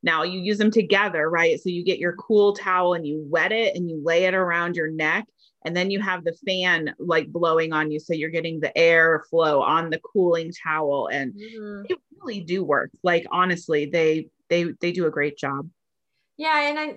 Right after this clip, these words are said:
Speaker 2: you know, and the big thing too, now I'm glad to see that Disney has, and Universal as well, has eliminated the mask outdoors in public areas.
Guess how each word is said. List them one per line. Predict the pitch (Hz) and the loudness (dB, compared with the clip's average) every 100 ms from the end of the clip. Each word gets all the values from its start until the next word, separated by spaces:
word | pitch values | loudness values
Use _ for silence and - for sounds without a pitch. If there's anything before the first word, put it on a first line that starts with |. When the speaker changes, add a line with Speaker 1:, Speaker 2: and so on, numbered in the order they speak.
| - | -12
Speaker 2:
you | 320 | -10
know, | 330 269 | -4 -2
and | 262 | -2
the | 262 | -4
big | 370 403 | -6 -6
thing | 415 285 | -6 -8
too, | 262 302 269 | -10 -6 -6
now | 233 214 | -2 -2
I'm | 220 233 233 | -2 -4 -6
glad | 240 247 | -2 -2
to | 262 - | -2 -8
see | 262 240 | -10 -8
that | 208 196 | -8 -8
Disney | 214 240 226 | -10 -8 -8
has, | 214 214 196 180 180 180 _ - | -8 -4 -2 -2 -4 -8 _ -10
and | 190 214 | -8 -4
Universal | 240 196 170 156 - 180 | -4 -4 -6 -8 -6 -6
as | 170 - | -6 -10
well, | 170 160 156 156 151 - | -6 -2 0 -2 -4 -12
has | - 185 170 156 156 _ - - | -10 -6 -4 -6 -12 _ -20 -8
eliminated | 180 180 190 190 180 160 | -6 -4 -6 -6 -6 -6
the | 170 | -8
mask | 165 156 156 160 _ - | -6 -4 -4 -6 _ -4
outdoors | 165 165 - 165 160 151 151 147 | -4 -4 -6 -4 -2 -2 -4 -8
in | - 160 | -14 -14
public | - 156 147 147 | -10 -8 -6 -8
areas. | 147 139 127 143 | -6 -6 -6 -10